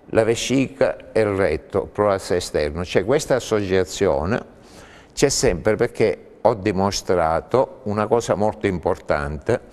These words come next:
che, eh, addirittura su, mi dà la, c'è un'altra, ecco, guardi, su seicentoquindici donne con prolasso genitale abbiamo fatto la pelvigrafia dinamica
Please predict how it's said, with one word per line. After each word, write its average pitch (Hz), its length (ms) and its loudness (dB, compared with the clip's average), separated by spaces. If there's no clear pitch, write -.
che, 92 320 2
eh, 82 680 0
addirittura 107 680 0
su, 98 800 2
mi 104 160 0
dà 131 160 0
la, 120 260 0
c'è - 300 -2
un'altra, 110 520 0
ecco, - 240 0
guardi, 92 400 0
su - 240 -4
seicentoquindici 117 1300 0
donne 76 520 -2
con 110 180 2
prolasso 117 480 -2
genitale 92 540 -4
abbiamo 110 260 -4
fatto 135 340 -4
la 92 120 -2
pelvigrafia 101 720 -4
dinamica 80 800 -6